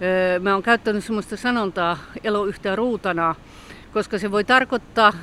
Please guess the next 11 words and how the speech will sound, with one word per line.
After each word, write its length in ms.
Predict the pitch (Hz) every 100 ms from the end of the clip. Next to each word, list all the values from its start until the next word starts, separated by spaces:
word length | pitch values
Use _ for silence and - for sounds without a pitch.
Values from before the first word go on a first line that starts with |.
| 175
mä 140 | 226 226
oon 100 | 226
myöskin 300 | 208 - 247
isotopioista 640 | 220 196 170 175 165 -
eli 180 | 170 185
monimielisyyksistä 1160 | 196 196 185 165 160 160 175 - - 175 - 165
ja 80 |
monimerkityksellisyydestä 1400 | 160 175 175 190 185 196 160 - 160 156 - 165 156 -
kiinnostunut, 560 | 165 170 165 - 175 165 - - - - -
niin, 180 | 202 185
niin 160 | 185